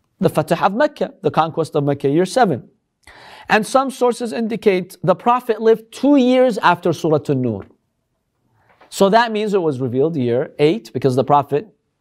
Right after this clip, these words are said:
you know, passed away two years after that. Whereas the whole incident of the Ifk, as Bukhari claims and others claim, happened at Bani al-Mustalaq two years before. So something does not match. Number two,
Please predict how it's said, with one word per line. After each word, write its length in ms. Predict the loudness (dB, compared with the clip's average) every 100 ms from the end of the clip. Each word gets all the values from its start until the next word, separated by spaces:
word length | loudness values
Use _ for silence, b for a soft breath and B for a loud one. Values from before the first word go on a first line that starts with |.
| _
you 100 | -4
know, 100 | -2
passed 280 | 0 -2 -2
away 180 | -4 -4
two 160 | -2 0
years 260 | 2 2
after 360 | 2 0 -2 -6
that. 160 | -8 -14 _ _ _ B B B B
Whereas 460 | 2 4 2 0 0
the 100 | 2
whole 300 | 2 2 0
incident 580 | -4 -4 -6 -4 -2 0
of 200 | 0 0
the 100 | 2
Ifk, 360 | 2 2 -2 -20 _ _
as 220 | 0 2 2
Bukhari 540 | 0 2 4 4 0
claims 380 | 0 0 2 0
and 120 | 2
others 320 | 4 2 0
claim, 400 | 0 0 2 0 -2 B B B
happened 400 | 0 0 -4 -4
at 180 | -2 0
Bani 160 | 0
al-Mustalaq 640 | 2 0 0 -2 -2 -6 -6
two 140 | 0
years 220 | 2 2
before. 440 | 0 0 0 0 -2 b b b
So 160 | -2 0
something 640 | 2 0 0 -6 -6 -8 _ _ _ _ _ -2
does 180 | 0 2
not 240 | 0 -2
match. 400 | -4 -10 -14 -20 _ _ _ _ _ _ _ -20 -4
Number 260 | -2 0 -4
two, 400 | -4 -4 -4